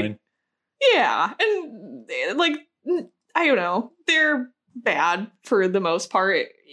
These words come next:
Speaker 1: Yeah.
Speaker 2: even if they're very fun. And I think that's just, like, nice. I don't know.
Speaker 1: Well, that's kind of the comforting too. The comforting thing too is, like, they already, the train went off the rails, like, seven movies ago.
Speaker 2: Right.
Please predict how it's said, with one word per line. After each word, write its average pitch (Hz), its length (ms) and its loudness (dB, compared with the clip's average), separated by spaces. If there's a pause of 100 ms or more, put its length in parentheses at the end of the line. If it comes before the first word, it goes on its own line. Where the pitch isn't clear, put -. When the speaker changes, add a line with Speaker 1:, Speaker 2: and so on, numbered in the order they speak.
Speaker 1:
Yeah. 226 180 4
Speaker 2:
even 208 140 0
if 190 160 -4
they're 180 260 -2
very 185 400 0
fun. 185 480 -2
And 196 340 -4 (140)
I 208 80 -2
think 190 180 -4
that's 170 220 -4
just, - 220 -8
like, 160 260 -4
nice. - 400 -14
I 180 100 -2
don't 170 120 -6
know. - 120 -14 (600)
Speaker 1:
Well, 233 160 0 (160)
that's 226 180 0
kind 240 160 2
of 196 60 4
the 170 60 4
comforting 185 440 0
too. 175 400 0 (300)
The 143 340 2
comforting 156 360 0
thing 139 180 -2
too 180 180 2
is, 131 220 0
like, 135 280 0 (180)
they 196 140 2
already, 196 360 2
the 156 160 -2
train 220 500 2
went 202 160 2
off 185 140 0
the 160 80 2
rails, 165 320 4
like, 123 220 0
seven 156 440 0
movies 147 340 4
ago. 104 420 -2 (100)
Speaker 2:
Right. 196 360 2